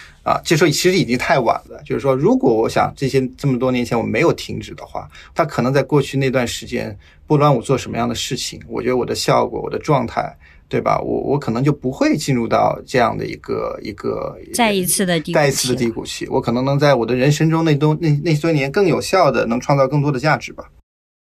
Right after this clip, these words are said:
Speaker 2: 嗯，所以你会觉得，就是现在当你的，当冥想成为你的日常的话，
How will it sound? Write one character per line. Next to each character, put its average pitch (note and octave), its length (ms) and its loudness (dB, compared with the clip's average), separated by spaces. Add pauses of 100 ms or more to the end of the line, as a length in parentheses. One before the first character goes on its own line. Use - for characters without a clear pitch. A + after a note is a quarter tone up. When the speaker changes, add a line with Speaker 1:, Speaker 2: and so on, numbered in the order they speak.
(280)
Speaker 2:
嗯， F3 160 -8 (320)
所 - 200 -2
以 D4 80 6
你 A#3 120 0
会 A3 220 -2
觉 F#3 180 -6
得， G3 180 -2
就 G#3 120 -6
是 A3 80 -2
现 A3 260 -2
在 G3 140 -4
当 A3+ 240 -2
你 F#3+ 100 0
的， E3+ 360 -4 (320)
当 A#3 220 0
冥 F3+ 240 -2
想 G3+ 220 0
成 F#3 140 -4
为 G#3 80 -2
你 F#3+ 100 -2
的 F3 80 -6
日 A#3+ 160 -2
常 D#3 300 -6
的 D#3+ 100 -4
话， E3+ 300 -4